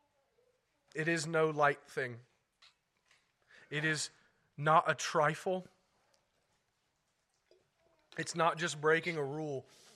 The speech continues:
It is lawlessness against the holy God. And it is so horrible that only the death of the Son of God could take it away.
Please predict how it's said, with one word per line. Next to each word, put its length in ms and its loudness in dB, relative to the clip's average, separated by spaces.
It 100 -4
is 160 -4
lawlessness 760 4
against 320 -6
the 120 -2
holy 320 -4
God. 480 0
And 100 -2
it 100 2
is 100 -2
so 260 0
horrible 520 -6
that 160 -4
only 280 -4
the 120 -4
death 400 2
of 100 -6
the 80 -6
Son 280 -2
of 140 -8
God 320 0
could 160 -12
take 200 -8
it 80 -8
away. 340 -10